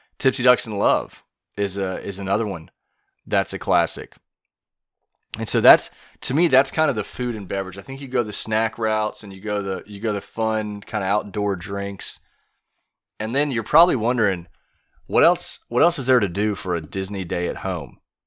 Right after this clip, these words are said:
I think there's a couple options. One, I,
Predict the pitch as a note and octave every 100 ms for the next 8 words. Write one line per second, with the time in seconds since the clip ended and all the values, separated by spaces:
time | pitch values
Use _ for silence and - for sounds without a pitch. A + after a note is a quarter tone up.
0 | _ _ _ _ _ _ _ _ - -
1 | D3+ E3+ B2+ A2 A#2+ A2+ G2+ F2+ - D#2
2 | G2 D3 A#2+